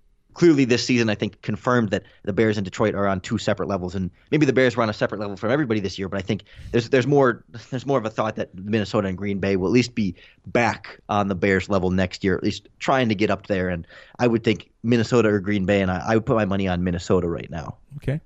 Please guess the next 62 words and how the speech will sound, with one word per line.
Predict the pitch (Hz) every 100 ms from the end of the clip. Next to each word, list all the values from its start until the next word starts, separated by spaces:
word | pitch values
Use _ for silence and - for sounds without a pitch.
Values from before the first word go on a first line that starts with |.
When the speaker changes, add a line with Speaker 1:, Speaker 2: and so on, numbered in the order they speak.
| -
Speaker 2:
Yeah, | 185 127
I |
like | 135 -
it. | - -
I, | 117 117 - - - - -
you | 147
know, | 143
and | 156
like | 170
I |
said, | 151 139 127
I, | 131 131
I |
think | - 165
the | 127
dark | 117 139 139
horse | 135 131 -
would | 127 110
be | 127
the | 120
Giants | 104 120 120 123
because | - 113 123 117 117 107
of | 120 110 98
the, | 107 107 104 _ _ _ -
'cause | 151 139
the, | 160 131 143 151
the | 135 120
one | 135 180
hundred | 170 175 147
season, | - 170 143 139
it's | -
gonna | 143 131
be | 131
about | 113 104
history. | 147 131 - 80 -
So | - 113
when | 113
it | -
comes | 151 143
to | 127
history, | 143 - 135 131 - _ _ -
those, | 127 147 139
I | 127
think, | 143 135
are | 123
the | 120
three | - 135
teams | - 127 107
that | 110
rank | 98 113 90 -
as | 113
far | - 110
as, | 107
like, | 110 - _ _ _
we, | 127 123
we've | 117 117
played | - 147 165
the | 160
most | 156 -
games | 143 147 131
against | 123 135 -
Detroit. | 123 - 127 127